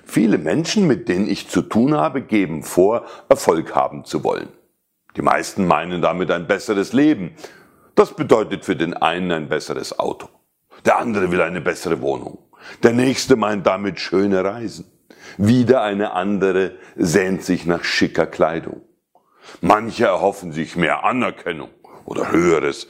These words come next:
Sozialprestige. Spricht man aber über die dafür notwendigen Veränderungen, lässt die Begeisterung oft schnell nach. Erfolg und schöneres Leben? Ja, gerne.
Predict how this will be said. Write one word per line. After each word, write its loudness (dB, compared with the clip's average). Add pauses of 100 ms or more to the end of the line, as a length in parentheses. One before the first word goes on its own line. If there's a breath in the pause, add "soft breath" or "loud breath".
(100)
Sozialprestige. -2 (1300 loud breath)
Spricht -4
man 0 (260 loud breath)
aber -2
über 0
die -4
dafür 0
notwendigen 0
Veränderungen, -4 (340 loud breath)
lässt 0
die 2
Begeisterung 2
oft -4
schnell 0
nach. -6 (840 soft breath)
Erfolg 4
und 0
schöneres 0
Leben? 0 (580 soft breath)
Ja, 2
gerne. 0